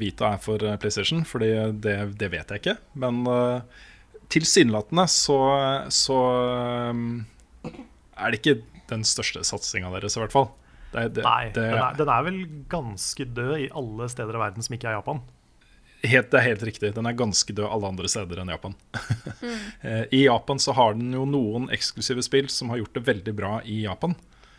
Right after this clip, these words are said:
Speaker 1: Eh, og derfor så selger den bedre og er liksom en mer etablert plattform der, da.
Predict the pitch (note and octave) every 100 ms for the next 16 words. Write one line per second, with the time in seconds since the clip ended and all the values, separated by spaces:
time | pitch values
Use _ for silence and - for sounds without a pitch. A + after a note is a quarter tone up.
0 | - _ - A2+ A2 A2 A2 A2 A2+ G2+
1 | A2+ A#2+ - - - G2 F2+ G#2+ A2 G#2
2 | F#2+ G#2 A#2 G#2+ F#2+ G2+ - G#2+ G2+ G2
3 | G2 G2+ F#2 G2 - G#2+ F#2+ - - -
4 | G2 - A#2+ G#2+ A#2 E3